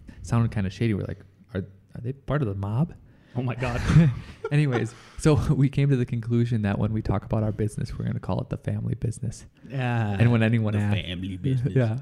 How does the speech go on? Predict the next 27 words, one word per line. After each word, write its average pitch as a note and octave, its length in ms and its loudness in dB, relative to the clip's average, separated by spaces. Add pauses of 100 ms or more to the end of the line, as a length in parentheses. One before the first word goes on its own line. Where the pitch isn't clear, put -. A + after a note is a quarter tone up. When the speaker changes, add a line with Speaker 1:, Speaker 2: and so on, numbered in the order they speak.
Speaker 1:
"What D#3+ 100 4
do F3+ 60 4
you F3+ 100 4
do G#3 140 6
at G3+ 80 0
the - 40 -2
fam-?" C#3 280 -2
"Well, - 180 -2
we F3+ 140 4
do F#3 160 4
a - 20 2
lot F#3 240 0
of B2+ 80 -2
things. C3 340 0 (140)
Speaker 2:
<laughs> - 400 2
Speaker 1:
We - 80 4
do D#3+ 80 8
different D3 340 2
things. B2+ 200 2
We C3 100 4
don't C#3 200 6
get B2+ 120 2
held B2 220 4
down A2 180 4
to A2+ 60 2
one G#2+ 220 4
thing." G#2 240 -4